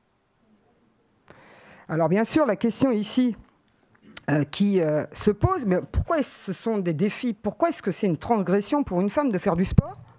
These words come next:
Qui plus est de faire du sport de compétition, et encore plus du sport de haute compétition, c'est-à-dire du sport de haut niveau. Alors pour bien comprendre ce qui se passe, ce qui se joue quand une jeune femme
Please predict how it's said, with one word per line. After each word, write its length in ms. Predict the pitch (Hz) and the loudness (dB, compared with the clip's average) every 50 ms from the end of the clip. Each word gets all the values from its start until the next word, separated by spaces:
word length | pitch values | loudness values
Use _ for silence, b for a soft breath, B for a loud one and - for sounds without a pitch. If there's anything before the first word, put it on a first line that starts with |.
| _ _ _ _ _ _ _ B B B B B B B B - | _ _ _ _ _ _ _ B B B B B B B B -4
Qui 140 | - 277 | -2 -2
plus 260 | 240 - 302 294 240 262 | 0 0 0 0 2 0
est 80 | 277 | 0
de 100 | 208 208 | 0 -2
faire 220 | - - 208 190 180 | -2 0 0 0 0
du 80 | 185 | 0
sport 200 | 175 - - 190 | 0 0 0 0
de 80 | 175 170 | 2 0
compétition, 540 | - - 175 151 185 180 233 240 - - 359 403 508 - _ | -2 0 0 0 0 0 -2 -4 -2 0 -2 -2 -2 -6 _
et 140 | - - 269 | 2 2 2
encore 360 | 294 294 285 294 349 302 - | 2 2 0 0 -2 -2 0
plus 260 | - - 370 392 381 240 | 0 0 0 0 0 -2
du 100 | 262 285 | -4 -8
sport 260 | - - 320 339 320 | -4 -4 -4 -2 0
de 100 | 247 262 | 0 0
haute 260 | 180 262 302 320 - | 2 2 0 0 0
compétition, 600 | - 302 285 - 285 - - 262 - - 311 359 | 0 0 0 0 -2 -2 -2 -4 -2 -2 -2 0
c'est-à-dire 400 | - 294 254 - 254 233 277 277 | 0 0 0 0 0 0 0 0
du 100 | 240 247 | 0 -2
sport 300 | 233 - - 277 285 285 B B B B B - | -4 -2 0 0 0 0 B B B B B -2
de 100 | 175 226 | 0 2
haut 100 | 254 233 | 2 2
niveau. 300 | 233 214 185 156 165 151 - _ _ _ _ _ _ _ _ - - - _ _ B B B B B B B B B B B B B B B B B B B - | 2 0 0 0 -2 -2 -4 _ _ _ _ _ _ _ _ -20 -20 -20 _ _ B B B B B B B B B B B B B B B B B B B 2
Alors 140 | 180 - - | 2 2 2
pour 220 | - - 311 269 | 0 0 0 0
bien 240 | 175 214 311 339 330 | 2 2 2 2 2
comprendre 440 | 339 330 330 - - - 294 285 269 | 0 0 0 0 0 0 0 0 0
ce 60 | - | -2
qui 140 | - - 302 | -6 -6 -6
se 100 | - - | -2 0
passe, 260 | - 220 311 381 - - | 2 2 2 0 -2 0
ce 80 | - | 0
qui 180 | 214 202 - 220 | 0 0 0 -2
se 220 | - - 247 233 | 0 2 2 2
joue 280 | 214 185 190 262 330 330 | 2 2 2 2 2 2
quand 300 | 320 - 233 196 - - | 2 0 -2 -2 -2 -2
une 520 | 196 190 185 180 170 170 160 160 156 151 | 0 2 2 2 2 2 2 2 2 0
jeune 260 | 147 135 180 202 208 - | 2 2 2 2 0 0
femme 340 | - - 311 311 277 247 | -2 -2 -4 -2 -4 -4